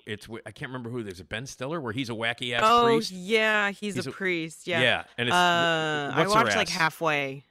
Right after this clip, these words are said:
Speaker 2: It was very long.
Speaker 1: I can't remember what it's called. It's a bad movie, but it's, uh,
Speaker 2: Uh, Keeping Up the Faith.
Speaker 1: that, Keeping the Fa-, Keeping the Faith, I think, yeah.
Speaker 2: Yeah.
Speaker 1: And that's, and it was with, uh, what's her ass? Dharma and Greg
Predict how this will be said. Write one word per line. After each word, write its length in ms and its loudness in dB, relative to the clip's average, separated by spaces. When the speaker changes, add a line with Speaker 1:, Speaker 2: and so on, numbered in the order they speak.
Speaker 2:
It 80 -2
was 160 -6
very 240 -2
long. 400 -10
Speaker 1:
I 80 6
can't 180 0
remember 180 -2
what 120 2
it's 80 -6
called. 340 0
It's 140 -8
a 80 -6
bad 260 2
movie, 240 -8
but 220 -4
it's, 260 -6
uh, 80 2
Speaker 2:
Uh, 420 4
Keeping 320 2
Up 140 0
the 80 -4
Faith. 460 -8
Speaker 1:
that, 240 -4
Keeping 420 -4
the 80 -4
Fa-, 140 -2
Keeping 280 -4
the 60 -2
Faith, 300 -4
I 60 -10
think, 180 -16
yeah. 240 -8
Speaker 2:
Yeah. 260 -10
Speaker 1:
And 180 -2
that's, 200 2
and 220 -4
it 60 -10
was 180 -4
with, 220 -4
uh, 100 0
what's 220 -4
her 180 -4
ass? 300 -6
Dharma 360 2
and 100 -6
Greg 300 0